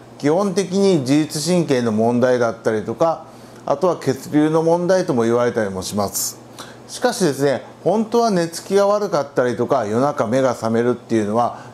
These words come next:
実は背中の方の緊張っていうのが問題になってきます。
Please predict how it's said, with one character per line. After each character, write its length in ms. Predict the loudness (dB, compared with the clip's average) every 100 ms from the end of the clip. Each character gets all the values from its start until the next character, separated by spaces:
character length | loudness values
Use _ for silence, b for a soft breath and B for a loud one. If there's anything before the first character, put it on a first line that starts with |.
| -8
実 260 | -6 -2
は 240 | -2 -2 -6 -16
背 220 | -2 2
中 240 | 2 2
の 100 | 0
方 280 | 0 2 2
の 100 | 2 -2
緊 380 | -4 0 0
張 260 | 2 2 2
っ 140 | 0
て 80 | 0
い 60 | 2
う 20 |
の 100 | 2
が 120 | 0
問 260 | 0 0 2
題 140 | 2
に 60 | 2
な 100 | -2
っ 40 |
て 100 | -8
き 100 | -8
ま 120 | -6
す。 220 | -6 -10